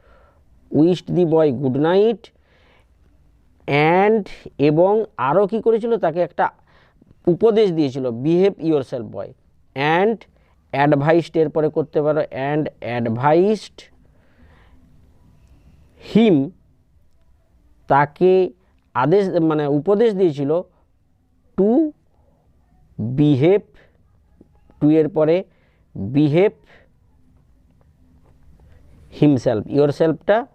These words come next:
হিম অনুযায়ী হিমসেলফ বা বয় অনুযায়ী হিমসেলফ হয়ে যাবে। The jar said, "I come to you, wise man, for an answer to my question।" তাহলে দেখো, এই যে ওয়াইজ ম্যান বলে এক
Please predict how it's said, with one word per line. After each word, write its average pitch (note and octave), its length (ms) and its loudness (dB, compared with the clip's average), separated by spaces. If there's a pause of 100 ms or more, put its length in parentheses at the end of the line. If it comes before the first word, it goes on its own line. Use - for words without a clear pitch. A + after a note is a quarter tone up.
(540)
হিম C#3 200 0
অনুযায়ী D#3 440 0 (580)
হিমসেলফ A#2 360 -4
বা C#3+ 120 0
বয় A#2+ 320 0
অনুযায়ী B2 440 0
হিমসেলফ G#2+ 480 -8
হয়ে E2+ 160 -6
যাবে। A#2 200 -10 (840)
The D#3 180 2
jar D#3+ 340 2 (180)
said, F#3+ 300 0 (300)
"I F3+ 220 0
come F3+ 460 -6
to A3 140 -4
you, G#3+ 300 -2
wise F#3 380 0
man, A3 260 -2
for F3 320 -2 (120)
an F#3+ 60 -2 (180)
answer F3+ 360 -4
to F3 140 -4
my D#3+ 180 -2
question।" A2+ 460 -10 (760)
তাহলে F3+ 160 2
দেখো, G#3 220 2
এই G#3+ 140 0
যে G#3 100 0
ওয়াইজ F3 580 -2
ম্যান G#3 220 -4
বলে G#3 200 -2
এক G3 200 -2